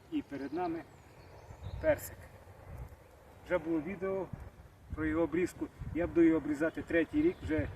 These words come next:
не знаю точно, скільки йому років, який сорт, бо це не моє. Господарі також не знають. Але дивився, звертав увагу, що на ньому можна трошки більше лишати, і більш-менш нормально виношує плоди, і плоди такі доволі, е, немаленькі.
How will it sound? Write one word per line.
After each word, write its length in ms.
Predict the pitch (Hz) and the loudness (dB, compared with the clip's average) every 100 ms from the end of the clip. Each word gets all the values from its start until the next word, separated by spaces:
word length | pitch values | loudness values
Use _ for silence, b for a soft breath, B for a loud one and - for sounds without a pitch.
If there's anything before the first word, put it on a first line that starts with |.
| - | -2
не 140 | 151 | 0
знаю 240 | 160 175 165 | 2 0 2
точно, 300 | 170 - 156 | 0 -2 -8
скільки 260 | 165 151 | -6 0
йому 200 | 170 170 | 2 4
років, 300 | 190 185 143 | 2 0 0
який 220 | 135 - | 0 0
сорт, 240 | 147 175 170 - | -2 0 -2 -2
бо 80 | |
це 260 | 131 - 139 - - - - | -8 -4 -6 -6 -20 -20 -10
не 120 | 262 | -4
моє. 380 | 294 320 180 170 - - - - - - - - - | -2 0 0 0 -4 -18 -20 -20 -20 -20 -16 -10 -10
Господарі 440 | - - - - | -4 4 8 8
також 300 | - - - | 10 8 8
не 120 | - - | -2 4
знають. 340 | - - - - - - - - - | 6 10 12 12 12 12 12 12 12
Але 180 | - - - - | 12 12 10 12
дивився, 680 | - - 170 185 190 - - - | 12 12 12 8 10 12 12 12
звертав 380 | 160 160 175 | 12 10 6
увагу, 280 | 170 170 175 | 6 8 10
що 180 | - 160 | 8 8
на 80 | 156 | 6
ньому 220 | 165 160 | 6 4
можна 220 | 165 151 | 4 4
трошки 360 | 160 170 156 170 | 4 2 2 0
більше 300 | 156 147 160 | 0 0 0
лишати, 440 | 151 156 196 - | -2 0 -2 -2
і 80 | 143 330 - | -4 -4 -4
більш-менш 420 | 285 - 339 320 - | -4 -2 -4 -4 -4
нормально 360 | 294 311 302 254 | -4 -2 -2 -4
виношує 380 | 277 294 - 269 | -4 -6 -4 2
плоди, 340 | 294 285 359 | 2 2 0
і 40 | |
плоди 360 | 285 285 269 320 - - - - | 0 -2 0 4 4 2 0 0
такі 220 | - - | 2 0
доволі, 420 | - 277 151 143 | 2 0 2 2
е, 880 | 135 - - - - 117 - - - | 2 2 2 2 2 -2 -4 0 2
немаленькі. 540 | - 107 311 - - | 4 4 2 0 -2